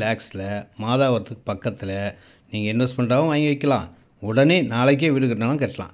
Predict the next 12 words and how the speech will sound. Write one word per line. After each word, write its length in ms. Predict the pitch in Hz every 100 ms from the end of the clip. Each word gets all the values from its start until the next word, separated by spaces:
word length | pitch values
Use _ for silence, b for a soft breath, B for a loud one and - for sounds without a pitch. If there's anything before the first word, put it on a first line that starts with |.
| 117
ஏன்னா 140 | 117 -
ஃபுல்லாக 220 | 131 123
வீடுகள் 280 | 135 117 98
இருக்குது. 360 | 98 110 127 - - 107
அதனால் 300 | 104 117 156
நீங்கள் 200 | 120 104
வீடு 160 | 110 98
கட்டிக்கலாம். 520 | 90 90 92 113 131 131 B B B B B - 98
என்னங்க, 340 | 113 127 117 123
இதை 100 | 110 110
விட 100 | 135
என்னங்க? 260 | 139 120